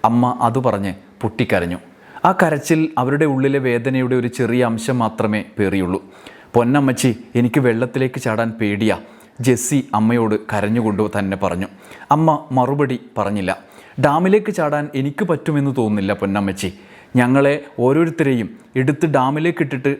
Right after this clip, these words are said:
പൊന്നമ്മച്ചി ചാടിയാൽ മതി. ഒന്ന് നിർത്തിയിട്ട്," ജെസ്സി തുടർന്നു. "അല്ലേൽ ഞങ്ങൾ ആരേലും പേടിച്ച് ചാടാതിരുന്നാൽ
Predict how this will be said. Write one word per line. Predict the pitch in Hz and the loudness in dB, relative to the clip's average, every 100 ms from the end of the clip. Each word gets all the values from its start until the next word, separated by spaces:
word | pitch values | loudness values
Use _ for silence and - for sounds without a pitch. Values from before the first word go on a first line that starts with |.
| - | -2
പൊന്നമ്മച്ചി | 135 160 185 185 170 160 160 | 0 2 0 0 2 0 0
ചാടിയാൽ | 113 107 117 | 0 2 0
മതി. | 113 98 101 - - - | 0 -2 -6 -10 -16 -2
ഒന്ന് | 139 147 | 0 2
നിർത്തിയിട്ട്," | 131 110 - 107 104 - - - | 0 -2 -2 -2 -6 -10 -16 -2
ജെസ്സി | 113 110 - 110 - - | 0 0 0 -2 -4 -2
തുടർന്നു. | 98 101 98 - - - - - | 0 2 -2 -8 -20 -20 -12 0
"അല്ലേൽ | 131 147 135 - | 4 4 2 0
ഞങ്ങൾ | 127 127 165 | 2 2 2
ആരേലും | 160 143 143 143 | 2 0 -2 -2
പേടിച്ച് | 127 123 123 147 | 0 -2 -2 -6
ചാടാതിരുന്നാൽ | 127 110 139 135 120 113 107 | -2 -2 0 -2 -2 -2 -4